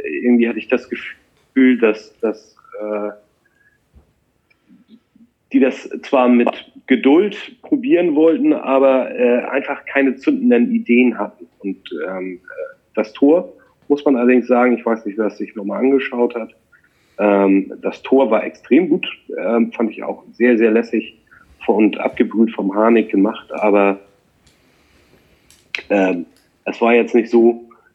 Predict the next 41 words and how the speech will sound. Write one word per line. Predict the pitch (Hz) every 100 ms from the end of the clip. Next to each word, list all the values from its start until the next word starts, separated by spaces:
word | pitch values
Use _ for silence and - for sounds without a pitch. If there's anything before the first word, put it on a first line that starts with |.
| _ -
dass | 113 - -
der | 95 107
H | 104
S | 110
V | - 107 104
da | 98 95
drückend | 85 123 123 143 117
überlegen | 113 104 98 135 113 90 -
war | - 85 -
und, | 95 95 -
äh, | - 104 -
eine | 110 107 101
Torchance | - 117 - 104 -
nach | 98
der | 101
anderen | 110 117 95
kreiert | - 92 - 92 -
hat, | 110 -
sondern | 98 95 92 - _ _ - _ _
im | 95
Grunde | 95 104
genommen | 104 104 98
haben | 104
die | 98 92 87 -
wie-, | 101 - 107
nur | 110
den | 104
Ball | 101 104 101
hin | 95
und | 92 -
her | 92
gepasst. | 87 - - -
Und | 98
das | 123 175
ist | 160
eben | 156
das, | 139 135
was | 131 120
ich | 113
sage, | 123 117 117 120 - - - - - _
ähm, | 110 107 107 104